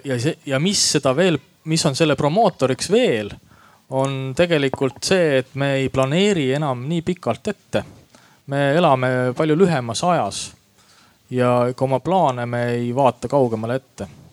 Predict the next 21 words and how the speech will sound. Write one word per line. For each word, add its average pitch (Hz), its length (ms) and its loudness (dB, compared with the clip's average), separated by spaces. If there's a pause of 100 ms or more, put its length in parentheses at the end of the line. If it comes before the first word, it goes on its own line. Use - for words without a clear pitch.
(160)
Me 131 100 -6
teeme 143 380 0
seda 123 180 -8
suhteliselt 131 400 -4
lühikeselt. - 600 -6 (1160)
Ja, 123 200 0 (120)
ja 131 140 -4
see, 165 140 2 (100)
selle 160 180 0
tulemusena 143 560 0
tegelikult 147 460 -4
ongi 160 260 0
see, 117 140 -2
sest - 160 -14
et, - 180 -6
et 120 140 -6
me 127 100 -4
püüame 135 320 2
ka, 131 140 2 (400)
miks 160 240 -4
inimesed 147 400 0